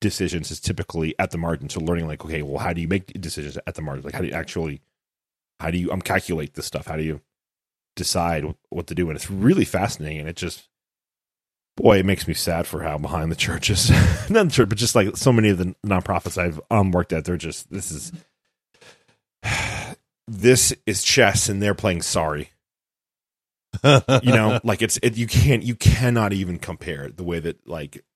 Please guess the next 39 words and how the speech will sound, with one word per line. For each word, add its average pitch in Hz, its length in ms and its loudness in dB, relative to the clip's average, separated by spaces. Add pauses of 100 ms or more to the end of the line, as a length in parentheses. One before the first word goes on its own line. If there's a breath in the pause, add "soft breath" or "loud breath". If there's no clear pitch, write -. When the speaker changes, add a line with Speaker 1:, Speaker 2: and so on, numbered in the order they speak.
(160)
Speaker 1:
some 87 680 -2
decisions 82 600 -6
are 78 140 -4
made. 76 280 -6
It's - 180 -8
not 90 180 -2
even, 80 200 -6
it's - 280 -12
just, - 400 -6
it's 90 200 -6
really 95 240 -2
pathetic, - 480 -8
to - 80 -20
be 60 100 -14
honest 62 200 -16
with - 160 -14
you. - 60 -14 (160)
And 82 100 -10
it 73 100 -6
Speaker 2:
Yeah. 98 80 -4
Speaker 1:
just, 95 200 -4 (1120)
it, 104 180 -2
it - 80 -10
kinda 165 220 4
hurts 170 160 2
my 170 80 6
heart. 151 260 4 (560)
I'll 110 80 4
be 107 80 4
honest 95 220 0
with 85 60 -2
you, 80 60 -4 (280)
to - 100 -14
a 90 80 -10
certain 90 140 -6
extent, 80 240 -6
it 90 40 -2
really 101 320 0
hu-, - 160 -14